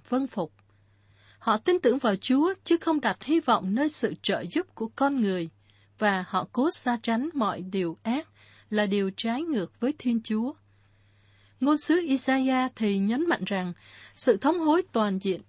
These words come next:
đòi hỏi người tín hữu phải điều chỉnh cả đường lối cư xử của mình đối với tha nhân nữa. Các ngôn sứ, đặc biệt là Osea, còn so sánh mối tương quan giữa Thiên Chúa với dân Ngài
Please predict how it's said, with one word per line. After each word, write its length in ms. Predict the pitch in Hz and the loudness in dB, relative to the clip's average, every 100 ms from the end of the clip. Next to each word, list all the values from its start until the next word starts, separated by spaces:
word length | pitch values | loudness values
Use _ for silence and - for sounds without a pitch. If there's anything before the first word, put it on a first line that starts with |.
| _ | _
đòi 220 | 208 214 | -2 0
hỏi 240 | 190 190 277 | 0 -2 0
người 260 | 269 180 - | 0 0 -2
tín 140 | 294 349 | -2 0
hữu 240 | 302 185 | 0 -2
phải 240 | 247 220 220 | -4 -6 -2
điều 200 | 220 196 190 | 0 0 -2
chỉnh 240 | 196 202 | -4 -6
cả 160 | - 254 | -4 -4
đường 300 | 226 196 175 | -2 -2 -2
lối 160 | 220 302 - | -2 -4 0
cư 140 | 311 | 0
xử 260 | 302 - 214 | 2 -2 -2
của 120 | 233 | -2
mình 280 | 240 214 170 - - - | 0 0 -4 -8 -18 -6
đối 220 | 214 285 | -2 0
với 160 | 339 349 | -2 -4
tha 200 | - 226 | -4 -2
nhân 340 | 226 220 220 226 | 0 2 2 0
nữa. 260 | 190 160 262 _ _ _ _ _ _ _ _ _ _ _ _ | -2 -4 -8 _ _ _ _ _ _ _ _ _ _ _ _
Các 200 | - 320 | -6 -2
ngôn 180 | 269 226 | 0 0
sứ, 360 | 214 - 240 311 - | 0 -2 0 -2 -4
đặc 160 | 208 208 | -4 -2
biệt 260 | 208 202 - | -2 -2 -4
là 280 | 196 180 175 - | -6 -4 -4 -2
Osea, 540 | 247 - 247 233 220 220 - - _ | -2 0 -2 0 -2 -4 -14 -20 _
còn 280 | - 202 185 | -2 0 -2
so 240 | - 294 | -2 -2
sánh 320 | 285 269 294 330 | 0 0 2 2
mối 120 | 359 | 2
tương 240 | - 285 | 0 -2
quan 300 | - 294 294 | 2 0 2
giữa 140 | 262 175 | 0 -2
Thiên 180 | - 285 | -2 -2
Chúa 240 | - 190 339 | 2 0 2
với 120 | 339 | 2
dân 280 | 285 277 254 | 2 0 0
Ngài 300 | 214 175 | -2 -4